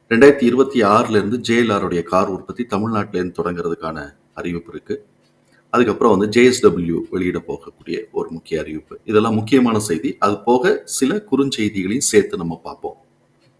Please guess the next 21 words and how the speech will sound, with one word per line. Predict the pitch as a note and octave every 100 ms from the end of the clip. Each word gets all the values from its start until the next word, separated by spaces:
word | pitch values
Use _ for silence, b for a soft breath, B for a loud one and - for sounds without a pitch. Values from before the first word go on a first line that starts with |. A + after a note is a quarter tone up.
| _ _ _ _ _ _ _ _ _ _ _ - b b b _ _ _ _ _ A#2
முதல் | A#2+ C#3+
தகவலா | B2+ A#2+ A#2+ - - -
நம்ம | A2 F#2+ G2
பார்க்கக்கூடியது, | G2 G#2 F#2+ F2 F2+ C#3+ -
இந்திய | - G2+ G#2
ஷேர் | G2+ F#2+ F#2+
மார்க்கெட்ல | E2 F2 - A#2+ - -
அந்நிய | G#2 A2+ G#2+
முதலீட்டாளர்கள் | F#2+ F#2+ F#2+ F#2 F2 E2+ - - _ _
பணத்தை | - F#2 F#2+ F2+
குவிச்சிருக்கிறாங்க, | F2 E2+ E2 D#2+ D2+ F2
இன்வெஸ்ட்மெண்ட்டை | F2 - D#2+ D#2+
இன்க்ரீஸ் | D#2+ E2+ -
பண்ணியிருக்கிறாங்க | D#2+ D2 - C#2 D2 -
அப்படிங்கிறது. | - C#2+ C#2+ - F2+ E2+ _ _ _ _ _ _ b b b _ _ -
இதுல | B2 A#2
என் | C3 D#3
எஸ் | D3
டி |
எல் | B2+ A2
உடைய | G2+